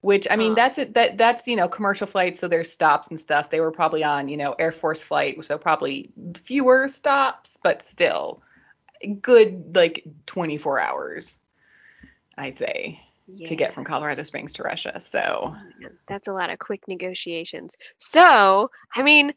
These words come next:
Speaker 2: that makes it interesting knowing those negotiation scenes because,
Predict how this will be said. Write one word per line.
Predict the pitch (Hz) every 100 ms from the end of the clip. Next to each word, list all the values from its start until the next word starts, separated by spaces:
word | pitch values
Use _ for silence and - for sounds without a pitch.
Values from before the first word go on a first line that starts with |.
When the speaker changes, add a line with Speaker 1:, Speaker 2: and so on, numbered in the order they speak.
| _ -
Speaker 2:
that | 277
makes | 285 302 320
it | -
interesting | 262 320 - 254 202 214 254 _ _ _ _ -
knowing | 240 254 294 294 277
those | 233 214
negotiation | 226 214 190 - 190 254 - 254
scenes | - 202 170 156 151 -
because, | 202 185 220 190 185 185 196